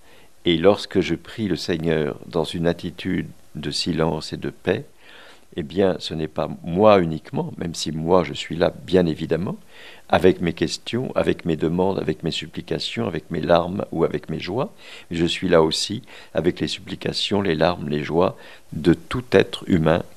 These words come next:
qui existe sur cette terre. Et ceci est extrêmement important,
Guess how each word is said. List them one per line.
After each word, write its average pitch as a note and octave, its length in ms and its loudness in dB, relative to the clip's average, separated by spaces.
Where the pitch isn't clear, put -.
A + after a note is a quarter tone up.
qui F2 220 2
existe D#2+ 420 -2
sur - 220 -2
cette - 260 -2
terre. - 240 -6
Et - 80 0
ceci - 320 2
est F#2+ 100 2
extrêmement G2 600 4
important, D#2+ 540 2